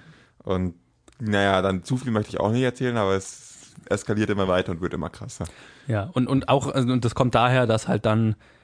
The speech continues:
Speaker 2: das Dorf sich dann doch auf dieses einlässt, ja, wir bieten dir, wir bieten dir ja Schutz und dafür tust du ja was für uns. Und da entsteht halt dieses Abhängigkeitsgefälle und, äh, dieses Machtgefälle und,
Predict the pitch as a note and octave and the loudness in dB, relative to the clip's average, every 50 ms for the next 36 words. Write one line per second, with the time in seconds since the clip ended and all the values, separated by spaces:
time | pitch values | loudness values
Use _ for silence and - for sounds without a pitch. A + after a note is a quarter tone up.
0 | _ _ _ _ - A2+ - - B2 A#2 A#2+ - - C3 - - A#2+ A#2+ A#2 - | _ _ _ _ -6 -6 0 2 2 2 2 2 0 -2 0 2 2 2 2 2
1 | D#3+ - - - B2+ - - C3 A#2+ G#2+ A2+ - - - A#2 A#2+ A#2 A#2 A#2 A2+ | 0 2 2 0 0 2 2 0 0 0 0 -2 0 0 0 2 2 2 2 0
2 | - - A2 G#2 G#2+ A#2+ C#3+ E3 E3 C#3+ A#2+ A#2+ B2+ B2 B2 B2 A2+ A#2 - _ | 0 0 0 2 2 2 2 2 2 0 0 2 2 2 2 0 -2 -4 -12 _
3 | _ - - - C#3 C#3+ C3+ C#3+ C3+ A#2+ A#2+ A#2+ A#2 A2 A#2+ B2 A#2 A#2+ C3 C#3+ | _ -20 -4 -2 0 0 2 2 2 2 4 2 4 2 2 2 2 2 0 0
4 | D#3+ F3 C3 A#2 G#2 G2+ G2+ - - E3 G3 - - - - - B2+ B2+ - C3 | 0 0 2 2 4 2 2 2 0 -2 -2 -2 -6 -10 -4 -2 0 2 2 2
5 | C3+ C3+ - C#3 C3+ C#3+ C#3 C#3+ C#3 - - - - C3 A2+ - - A#2 A2 G#2 | 0 2 2 2 2 4 4 2 0 -2 -4 -2 -2 -2 0 0 0 2 2 2
6 | G#2 G#2 G#2+ - - B2 - A2+ A#2 C3 D#3+ F3+ - - - - - - - - | 2 0 0 0 -2 0 0 2 2 2 0 0 -2 -6 -12 -14 -18 -20 -20 -20
7 | - - - - - _ _ - B2 A#2+ A#2 A#2 A#2 A2+ - - - - - A#2+ | -20 -20 -20 -20 -20 _ _ 0 2 2 4 4 2 2 0 -4 -8 -4 0 2
8 | A#2+ B2 B2+ A#2 - - B2+ B2 - B2 A2+ G#2+ G#2+ G#2+ G#2 - - - C#3+ C#3+ | 2 2 2 0 0 0 0 0 2 0 0 0 0 -2 -2 -4 -4 0 0 0
9 | D3 D3 - - D3 D3+ D3 - - C#3 - - - - - D3 D3+ D#3+ E3+ F3+ | 0 0 0 0 0 0 0 -2 -4 -4 -4 -6 -6 -4 -2 0 2 2 2 2
10 | F3+ E3 D#3+ D3+ C#3 C#3+ C#3 - - - C#3 C3+ C3+ B2+ B2+ B2+ B2+ C3 A#2+ - | 2 2 2 0 0 -2 -4 -6 -4 -2 0 0 0 0 0 0 0 0 -2 -2
11 | C3+ B2+ A#2 A#2+ A2+ - - B2 B2 - - - - - - D3+ - - D#3 D3 | -2 0 2 0 0 2 2 0 0 0 -2 -8 -10 -4 -4 -4 -2 0 0 0
12 | D#3 E3 F3 F3 F3+ - C#3+ C3+ C3 C3+ C3+ B2+ - - - | 2 2 2 2 0 0 0 0 2 2 0 -2 -4 -10 -20